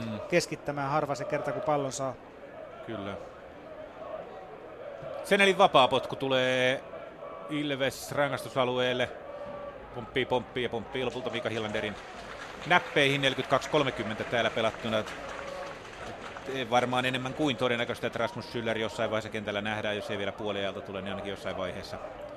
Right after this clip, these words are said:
Speaker 1: jossain vaiheessa kentälle, ellei mitään ihmeempää, ihmeempää loukkaantumista ole.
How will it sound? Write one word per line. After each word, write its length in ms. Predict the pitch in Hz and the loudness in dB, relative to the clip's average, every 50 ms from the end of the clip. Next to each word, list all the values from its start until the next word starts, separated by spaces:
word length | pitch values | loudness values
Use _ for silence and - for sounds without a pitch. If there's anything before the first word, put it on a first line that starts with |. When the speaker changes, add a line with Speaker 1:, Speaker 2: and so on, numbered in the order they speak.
| - - - - - - - | -14 -14 -14 -14 -12 -10 -8
Speaker 1:
jossain 260 | 147 - - 151 135 | -4 2 2 4 6
vaiheessa 280 | 139 139 131 127 113 120 | 6 6 4 4 2 -2
kentälle, 540 | - 131 127 120 117 123 117 120 120 110 - - - - - - - 104 110 | -2 -2 -2 -2 0 0 0 0 0 0 -2 -6 -14 -14 -14 -14 -14 -12 -12
ellei 180 | 110 107 110 104 | -8 -8 -6 -6
mitään 280 | 110 101 - 107 104 | -6 -6 -6 -6 -6
ihmeempää, 480 | 104 98 101 104 101 92 - 107 101 92 - - - - - - - - - - - - - | -6 -6 -4 -4 -4 -2 -2 -2 -2 -2 -4 -8 -12 -12 -10 -10 -12 -12 -14 -14 -14 -14 -10
ihmeempää 380 | 110 107 110 104 - 117 107 104 | -8 -6 -4 -2 0 0 2 2
loukkaantumista 760 | 107 107 101 - 107 101 101 101 98 101 92 - - 107 | 2 0 -2 -2 -2 -2 -2 -2 -4 -6 -6 -4 -2 0
ole. 180 | 101 101 101 | 0 2 0